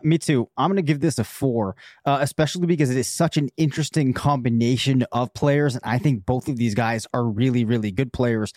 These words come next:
And, you know, I kind of went out on a bit of a limb,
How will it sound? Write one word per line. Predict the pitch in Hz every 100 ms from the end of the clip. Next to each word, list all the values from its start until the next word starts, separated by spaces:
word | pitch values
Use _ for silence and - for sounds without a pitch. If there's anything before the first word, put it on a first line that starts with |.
| - - _
And, | 151 151 143
you | 143
know, | 143
I | 143
kind | 156 - 165
of | 151
went | 117 135 135
out | 135 147 -
on | 131 127
a |
bit | 117 147
of | 131
a | 120
limb, | 113 139 120